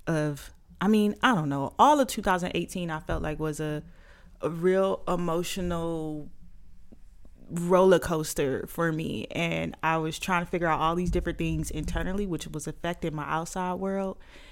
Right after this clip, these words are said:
And I kept trying to figure it out, to, like, do something about it. But I, what I've, when the new year happened, I really felt, I just got a revelation about what I was going through. So it wasn't even like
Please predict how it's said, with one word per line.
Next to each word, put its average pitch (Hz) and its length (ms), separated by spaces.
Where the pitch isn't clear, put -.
And 165 540
I 254 140
kept - 320
trying 240 480
to 196 200
figure 247 300
it 190 100
out, 202 380
to, 208 120
like, 180 300
do 233 160
something 190 400
about 160 280
it. - 200
But 185 200
I, 185 200
what 190 280
I've, 185 380
when 220 200
the 202 80
new 240 160
year 311 220
happened, 427 760
I 240 120
really 277 340
felt, 262 520
I 233 120
just 226 180
got 226 160
a 185 60
revelation 175 640
about 151 240
what 156 160
I 147 100
was 147 140
going 156 240
through. 160 200
So 185 160
it 202 80
wasn't 202 280
even 175 260
like 160 420